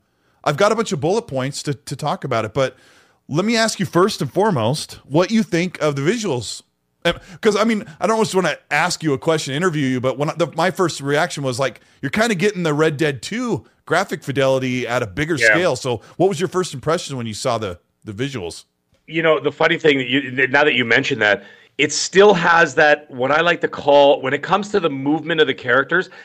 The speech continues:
Speaker 2: it still has that Rockstar jank kind of vibe to it.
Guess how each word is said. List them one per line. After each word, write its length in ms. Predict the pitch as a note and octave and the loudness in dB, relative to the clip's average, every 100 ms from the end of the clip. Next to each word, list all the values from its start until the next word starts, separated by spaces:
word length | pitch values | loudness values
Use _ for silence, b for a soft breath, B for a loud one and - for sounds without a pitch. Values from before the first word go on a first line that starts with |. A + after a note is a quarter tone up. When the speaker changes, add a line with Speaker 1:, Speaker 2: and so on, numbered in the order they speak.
| B | B
Speaker 2:
it 160 | - C#3+ | -6 -4
still 340 | - - F#3+ | -6 2 4
has 320 | F#3 E3+ E3+ C3+ | 4 4 2 4
that 220 | D#3 C3 | 2 2
Rockstar 640 | A2+ C3 E3 - E3 C3+ A2+ | 2 2 2 2 2 2 0
jank 460 | G2+ A2 A2 C#3+ - | -4 0 2 0 -6
kind 200 | C#3+ D3 | -4 -2
of 100 | B2+ | -2
vibe 340 | B2+ C3+ D3 C#3+ | 0 2 2 0
to 180 | D3+ | 0
it. 200 | D#3+ F3 | 2 0